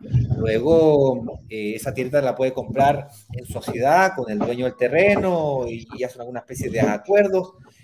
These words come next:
luego levanta capital, sea propio o de terceros, para poder sacar las aprobaciones de los permisos, hace el desarrollo, ¿no es cierto? Hace la idea de, eh, ¿qué, qué vamos a construir aquí?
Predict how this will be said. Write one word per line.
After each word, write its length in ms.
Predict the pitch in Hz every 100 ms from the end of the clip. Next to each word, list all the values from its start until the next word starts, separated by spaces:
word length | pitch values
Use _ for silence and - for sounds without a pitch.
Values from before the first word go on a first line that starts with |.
| _ -
luego 180 | 160
levanta 560 | 147 139 151 208 208 190
capital, 760 | 156 135 - 151 160 160 156 - - - -
sea 300 | - 147 131
propio 460 | - 170 175 180 170
o 140 | 131
de 80 | 131
terceros, 400 | 127 123 170 170
para 220 | 170 131
poder 500 | 123 127 135 151 151 - 113
sacar 240 | - 139
las 140 | 147
aprobaciones 560 | 139 135 117 107 147 160
de 60 | 135
los 100 | 113
permisos, 600 | 110 120 185 208 175 180 - -
hace 160 | - 175
el 60 |
desarrollo, 360 | 165 160 165 175
¿no 40 |
es 60 | 143
cierto? 220 | 160 180
Hace 160 | 127 165
la 100 | 135
idea 440 | 131 - 165 214
de, 360 | - 143 185 - _ _ -
eh, 160 | 127 -
¿qué, 200 | 220 -
qué 100 | -
vamos 220 | 220 233 214
a 60 |
construir 480 | 175 147 - 214 240
aquí? 200 | - -